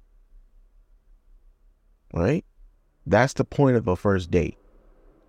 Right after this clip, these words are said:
Can is, can this become a relationship? Can we, can me and this person, me, me, me and this com-, person, me and this person compatible enough to further pursue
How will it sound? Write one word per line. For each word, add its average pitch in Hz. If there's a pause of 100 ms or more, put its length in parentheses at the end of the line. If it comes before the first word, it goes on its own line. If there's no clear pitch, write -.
(600)
Can 185
is, 156 (160)
can 156
this 175
become 131
a -
relationship? 92
Can 107
we, 139 (400)
can 104
me 127
and 123
this 120
person, 104 (760)
me, 113
me, 139
me 147
and 156
this 139
com-, 135
person, 113
me 123
and 139
this 127
person 113
compatible 98
enough 78 (1200)
to 107
further 104
pursue 87